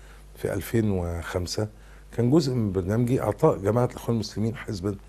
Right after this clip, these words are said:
سياسيا، وأعلنت هذا الكلام في الملأ. وجزء من ثقافتي السياسية هي القبول بالآخر.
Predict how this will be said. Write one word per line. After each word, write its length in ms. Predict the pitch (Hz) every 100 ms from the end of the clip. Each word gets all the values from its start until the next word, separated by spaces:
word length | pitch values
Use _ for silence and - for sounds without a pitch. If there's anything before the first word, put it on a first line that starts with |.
| - -
سياسيا، 580 | - 123 123 190 165 - - - - - -
وأعلنت 380 | - 135 156
هذا 180 | 131 123
الكلام 320 | - 107 135
في 140 | 143 151
الملأ. 560 | 156 147 151 180 156 - - - - - - - - - -
وجزء 440 | 95 135 190 123
من 140 | 131 123
ثقافتي 500 | - - 156 - 113
السياسية 600 | - - 90 - 95 95
هي 100 | 117
القبول 340 | 117 147 175
بالآخر. 480 | 151 135 160 -